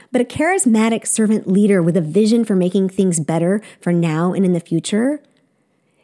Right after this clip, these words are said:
is dedicated to serving others, meeting their needs where they are without judgment. And that can sometimes be the hard part. When we talk about meeting others' needs, the topic of resources always comes up.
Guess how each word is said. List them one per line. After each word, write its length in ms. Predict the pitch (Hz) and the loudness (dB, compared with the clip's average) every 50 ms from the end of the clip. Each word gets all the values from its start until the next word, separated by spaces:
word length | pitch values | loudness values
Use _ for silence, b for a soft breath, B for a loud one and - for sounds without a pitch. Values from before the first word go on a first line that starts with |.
| _ _ | _ _
is 180 | 226 202 180 170 | -2 0 0 -2
dedicated 800 | 160 - 185 180 196 220 220 - - 233 226 240 233 233 226 - | -2 -2 0 2 2 2 0 2 2 2 2 2 2 0 0 -2
to 120 | - 254 | -2 -2
serving 480 | - - - 170 165 160 170 160 170 - - | -2 0 0 0 0 2 0 0 -2 -2 -4
others, 440 | 170 151 147 - - - - - B B B B B | -6 -6 -4 -6 -8 -10 -12 -14 B B B B B
meeting 680 | 202 202 214 220 233 240 240 254 254 254 247 196 160 156 | 2 4 4 4 4 4 4 4 4 2 2 0 0 2
their 320 | 185 185 185 185 185 190 | 2 2 4 2 2 2
needs 420 | 180 147 143 143 143 143 - - - - | 0 -2 -2 -4 -6 -8 -10 -12 -14 -10
where 320 | - 185 202 214 233 254 | -4 -2 0 0 0 0
they 160 | 262 277 294 269 - | 0 0 -2 -2 -4
are 360 | 151 147 143 143 147 151 b b b b | -6 -6 -4 -6 -8 -8 b b b b
without 300 | - 254 240 262 262 240 | -4 -2 0 0 0 0
judgment. 400 | 254 330 339 320 - - - - _ _ _ _ _ _ _ _ _ _ _ _ _ _ _ - | -2 -2 -4 -4 -4 -8 -10 -12 _ _ _ _ _ _ _ _ _ _ _ _ _ _ _ -2
And 100 | 202 190 | 0 0
that 240 | 180 - - _ - | 0 -2 -6 _ -8
can 240 | - 180 165 165 | -4 -4 -2 -2
sometimes 440 | 160 - 165 160 - 160 160 165 170 | -2 -4 -6 -6 -4 -4 -6 -6 -2
be 120 | - 185 185 | -2 -2 -2
the 80 | 208 | 0
hard 220 | 190 226 226 214 220 | -2 -2 -4 -4 -6
part. 240 | - - 165 - - _ _ _ _ _ _ _ _ _ _ B B B B B | -10 -14 -14 -18 -20 _ _ _ _ _ _ _ _ _ _ B B B B B
When 100 | - 269 | 2 4
we 80 | 269 294 | 4 4
talk 240 | 277 - 359 381 - | 2 0 -2 -2 0
about 240 | 403 349 - - 175 | 0 0 0 2 2
meeting 360 | 202 208 214 220 214 208 - | 2 4 4 4 2 2 0
others' 340 | 190 190 190 190 180 170 175 | 0 0 0 0 0 0 0
needs, 440 | 170 160 151 156 185 214 214 - B B B B B B | -2 0 0 -2 -2 -4 -4 -8 B B B B B B
the 80 | - 240 | -10 -8
topic 380 | - - - 294 - 440 427 392 | -8 -6 -6 -6 -6 -4 -2 -2
of 140 | 294 202 | 0 2
resources 520 | 190 214 214 - 202 180 165 - 160 151 - - _ _ - | 2 2 2 0 -2 -2 -2 -2 -4 -4 -6 -8 _ _ 0
always 520 | 190 196 202 208 180 160 143 135 143 - - _ - | 2 2 4 4 2 2 0 -2 -4 -8 -12 _ -12
comes 240 | - 170 151 147 | -8 -6 -6 -6
up. 240 | - - - - - | -8 -10 -12 -18 -20